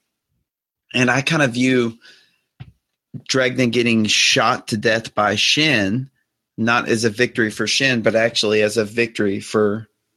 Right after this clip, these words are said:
Dregden, because he actually, in that last gasp of him getting murdered by Shin, actually he wins.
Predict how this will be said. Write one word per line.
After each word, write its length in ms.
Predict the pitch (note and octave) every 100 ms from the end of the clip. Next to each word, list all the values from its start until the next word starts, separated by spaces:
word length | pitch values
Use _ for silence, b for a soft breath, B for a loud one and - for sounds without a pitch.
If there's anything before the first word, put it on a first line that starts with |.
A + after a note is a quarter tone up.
| _ _ _ _ _
Dregden, 600 | - C#3+ E3 C3+ F#2 G2+ - -
because 380 | G#2+ A#2 G2+ -
he 460 | A#2+ A2+ G#2+ F2 G2
actually, 640 | A2 - A2 G#2+ G#2+ -
in 200 | A#2+ A#2+
that 240 | A2+ - -
last 640 | A#2 A2 A2+ - - - _ _ _ _ - -
gasp 600 | A2+ G#2+ G#2+ A2+ - - - -
of 180 | A2+ A2+
him 260 | A#2 A2+
getting 440 | G#2+ G#2+ G#2+ G2+ G2+ _ - - -
murdered 560 | A2+ A2+ A#2 A2 G#2
by 140 | G#2 F#2+
Shin, 540 | - C3 C3 G#2 G2+ _ -
actually 360 | G#2+ G#2+ F#2 G2+
he 180 | A#2+
wins. 640 | G#2 G#2 G2+ E2 C#2 -